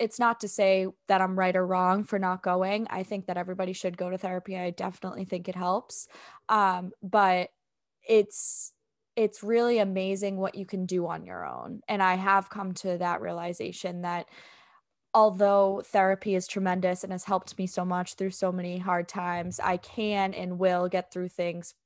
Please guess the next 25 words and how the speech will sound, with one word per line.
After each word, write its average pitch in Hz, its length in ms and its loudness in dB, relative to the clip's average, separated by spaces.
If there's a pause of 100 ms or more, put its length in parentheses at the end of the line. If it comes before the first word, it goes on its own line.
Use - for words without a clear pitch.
(240)
on 196 140 4
my 175 160 0
own 175 360 -2 (240)
with 196 120 -4
my 196 180 2
own 196 200 2
knowledge, 180 520 0
with 185 100 -8
my 185 180 -2
own 180 160 -2
power, 180 460 2
with 180 140 -4
my 175 160 -2
own 180 120 -4
strength 175 480 -4
that 180 120 -2
I 175 120 0
have 175 120 -6
developed. 175 600 -2 (280)
But 185 540 6
those 190 340 8
layers, 185 720 4
and 190 200 -4
as 180 360 0
they 175 440 2